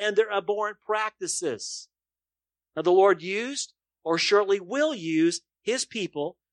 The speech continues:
to cleanse his sacred space of the people who worship other gods. And so the question really is, why in the world would a member of Israel in covenant relationship with the Lord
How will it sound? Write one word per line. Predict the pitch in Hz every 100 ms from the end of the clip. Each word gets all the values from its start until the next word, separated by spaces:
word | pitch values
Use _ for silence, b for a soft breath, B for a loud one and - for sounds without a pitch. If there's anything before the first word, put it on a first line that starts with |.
| -
to | 190
cleanse | 175 185 170 175 -
his | 202
sacred | - 160 180 175
space | - 196 180 170 - _ _ -
of | 165
the | 175
people | 202 214 180
who | 165
worship | 156 151 160 160 -
other | 156 160
gods. | 160 202 220 190 _ _ _ _ _ _ _ _ _ _ _ _ _ _ _ 175
And | 185
so | 226
the | 202
question | 208 247 233 240 214
really | 233 214
is, | 208 247 180 120 - _ _
why | 156 185 226
in | 277 285
the | 240
world | 139 123 123 - _ _
would | 165
a | 160
member | 151 175 233 285
of | 285
Israel | 247 214 135 131 117 131 _ _
in | 147 143
covenant | - 202 262 254
relationship | 226 220 202 185 - 185
with | 196
the | 160
Lord | 143 139